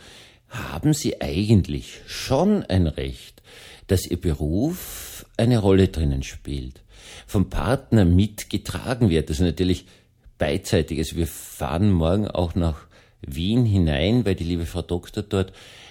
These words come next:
äh, einen Job hat, der irgendwie mit gleich zwei O-R-F-Fernsehteams irgendwie läuft und irgendwie herrscht dort vollkommenes Chaos und sie ist die Person,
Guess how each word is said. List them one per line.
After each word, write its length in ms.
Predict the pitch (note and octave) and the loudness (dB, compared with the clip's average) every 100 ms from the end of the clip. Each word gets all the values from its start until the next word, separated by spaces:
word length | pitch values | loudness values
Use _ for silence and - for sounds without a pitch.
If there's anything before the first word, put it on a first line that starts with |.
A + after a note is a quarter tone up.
| - | -16
äh, 440 | - E2 E2 D2+ - | -2 2 4 2 0
einen 340 | E2 D#2+ D#2+ | 0 2 0
Job 460 | - - - - - | -4 -2 -2 -2 -6
hat, 440 | G2+ G#2 - - - | -2 -2 -4 -12 0
der 200 | E2+ - | 0 2
irgendwie 320 | G2+ A2 G2+ | 0 2 0
mit 220 | F2+ E2 | 0 0
gleich 280 | - E2 D#2+ | 0 -2 -2
zwei 340 | - D#2+ E2+ C#2 | -2 2 2 2
O-R-F-Fernsehteams 1800 | F2+ D#2 - G2+ G2+ - - F2 D#2 G2 G2 - F2+ F#2 F2+ - - | 2 2 0 -4 -4 -14 -4 0 0 0 -6 -2 0 2 0 -4 -10
irgendwie 840 | - F#2 F2 - F2 E2+ E2 D#2+ - - - G1+ - | 0 0 0 -4 -2 0 -2 -4 -8 -14 -16 -14 -6
läuft 580 | D2+ A1 D#2+ - - | -2 0 0 -2 -6
und 180 | F2+ F2 | -4 -2
irgendwie 340 | F#2+ G2 F#2 E2+ | 0 -2 0 0
herrscht 260 | E2 D#2 | 0 -2
dort 120 | E2+ | -6
vollkommenes 640 | - F#2 F2+ F2+ D#2+ D2+ - | -4 -2 0 0 0 -2 -4
Chaos 440 | - G1+ C#2 G#2+ | -10 -2 0 0
und 120 | F#2 | -2
sie 140 | F2 F2 | -4 -6
ist 160 | - | -6
die 40 | D#2 | -8
Person, 460 | D#2 D2+ E2 E2+ | -4 -2 0 -2